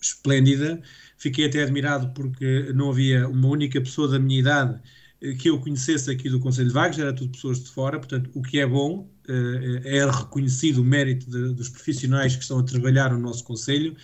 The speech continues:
Os de fora procuram, aqueles que fazem o autoagendamento, virem aqui serem vacinados porque aqui está a correr bastante bem, o que não acontece em conselhos vizinhos, pelo que tenho ouvido. Ahm, mas espero que a eficácia e eficiência dos nossos profissionais vaguenses,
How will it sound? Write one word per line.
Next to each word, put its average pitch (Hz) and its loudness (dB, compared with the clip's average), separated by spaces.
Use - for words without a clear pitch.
Os 131 4
de 127 -2
fora 151 4
procuram, 143 2
aqueles 131 -8
que - -20
fazem 135 -4
o 143 -2
autoagendamento, 131 2
virem 147 6
aqui 135 -2
serem 147 0
vacinados 135 -2
porque - -10
aqui 139 -8
está 131 -6
a 143 -2
correr 123 0
bastante 120 2
bem, 131 6
o 147 -2
que 131 0
não 143 6
acontece 131 2
em 127 2
conselhos 127 0
vizinhos, 127 4
pelo 120 -2
que 113 0
tenho 113 0
ouvido. 135 2
Ahm, 143 4
mas 170 2
espero 165 -4
que 160 0
a 156 -4
eficácia 139 -2
e 143 -4
eficiência 139 -4
dos 127 -8
nossos 139 -6
profissionais 147 -4
vaguenses, 131 -4